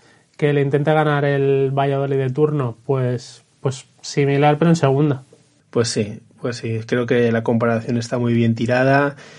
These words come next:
Speaker 2: Fue un poco, fuimos un poco Real Madrid contra equipo pequeño. Me, me escribía con unos amigos de Logroñés y la verdad es que contra nosotros han tenido muy mala suerte en los dos partidos, ¿no? El primero, una expulsión muy temprana, y es lo de gol anulado, que ellos,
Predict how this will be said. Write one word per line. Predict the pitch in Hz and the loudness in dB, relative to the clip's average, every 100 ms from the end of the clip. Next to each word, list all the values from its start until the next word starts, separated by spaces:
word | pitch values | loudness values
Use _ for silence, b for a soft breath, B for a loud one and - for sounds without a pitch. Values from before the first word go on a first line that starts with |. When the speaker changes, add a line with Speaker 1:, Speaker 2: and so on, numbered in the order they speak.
| B B B B - | B B B B -6
Speaker 2:
Fue | 147 | -4
un | 139 | 0
poco, | 160 143 175 165 143 | -2 0 0 0 0
fuimos | 151 165 175 | 0 0 0
un | 156 | 0
poco | 147 170 | 0 0
Real | 151 143 143 | 2 2 2
Madrid | 147 127 131 | 2 2 2
contra | 139 135 | 2 0
equipo | 113 120 135 | 0 0 -2
pequeño. | 117 117 123 117 - | 0 -2 0 -2 -4
Me, | 143 131 123 120 | -6 -4 -2 -2
me | 120 | -4
escribía | 117 120 131 139 | -4 -2 0 0
con | 135 139 | 2 2
unos | 139 135 139 | 2 0 0
amigos | 143 147 139 | 0 2 2
de | 131 | 2
Logroñés | 131 127 131 147 147 | 0 0 2 2 0
y | 123 | 0
la | |
verdad | 113 117 | 2 2
es | 117 | 0
que | |
contra | 139 127 120 | 0 0 2
nosotros | 120 120 143 | 0 -2 -2
han | 139 | 0
tenido | 139 | 2
muy | 139 | 2
mala | 131 123 120 | 2 2 2
suerte | 135 117 | 0 -2
en | 110 | -2
los | 110 | 0
dos | 113 | -2
partidos, | 113 - 117 135 110 | -6 -12 -2 -2 -2
¿no? | 110 120 | -4 -2
El | 123 | -4
primero, | 113 110 117 | -2 0 0
una | 117 | -2
expulsión | 113 127 117 127 | -4 -6 -4 -4
muy | 120 | -2
temprana, | 120 120 139 139 147 160 B B B - | -2 0 2 2 2 -2 B B B -8
y | |
es | 120 | -4
lo | 127 | -2
de | 120 113 107 107 - | 0 0 0 -4 -6
gol | 123 127 | -4 0
anulado, | 131 131 135 135 143 b b _ | 2 2 2 0 -4 b b _
que | - 120 | -2 0
ellos, | 120 120 - | 2 0 -4